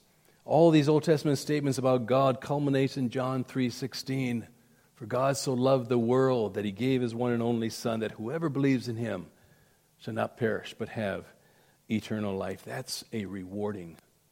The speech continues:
God. He is a rewarder of those who seek him. You remember how lavish he is, as described in Ephesians chapter one, verse three?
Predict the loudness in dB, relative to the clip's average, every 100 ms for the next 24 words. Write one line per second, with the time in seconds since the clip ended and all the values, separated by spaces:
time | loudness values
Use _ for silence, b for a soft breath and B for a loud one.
0 | _ -8 -8 -10 -18 -20 _ _ _ _
1 | _ _ _ _ _ _ _ _ _ _
2 | _ _ -8 -6 -4 -4 0 2 2 0
3 | 0 0 -4 -8 -4 -4 -2 -2 2 6
4 | 6 6 8 6 4 B B B B 2
5 | 6 10 10 8 4 4 4 6 8 8
6 | 4 0 -2 -2 -2 -6 0 2 4 4
7 | 2 0 2 0 0 -4 0 0 0 -2
8 | 0 2 0 0 0 -2 -2 0 2 0